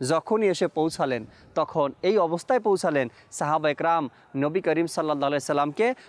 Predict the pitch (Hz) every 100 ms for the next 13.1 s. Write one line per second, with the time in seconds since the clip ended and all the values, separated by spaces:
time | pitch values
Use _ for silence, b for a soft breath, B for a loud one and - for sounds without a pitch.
0 | - 139 139 160 165 240 233 208 196 185
1 | 160 202 - 180 127 107 b b _ 135
2 | 147 170 180 254 240 147 139 175 220 190
3 | 131 B B - 147 185 - - 165 160
4 | - 175 170 147 147 151 - 156 143 143
5 | 170 175 151 151 156 147 139 143 - 160
6 | 175 190 139 139 - 202 165 139 135 131
7 | 127 117 113 B B B - 247 202 175
8 | 208 - 143 b b _ 269 247 180 -
9 | 165 147 233 - 143 151 139 143 117 120
10 | 113 - - 247 269 285 208 226 214 226
11 | 165 113 98 _ _ b b 214 202 233
12 | 214 208 220 240 220 220 233 214 190 185
13 | 240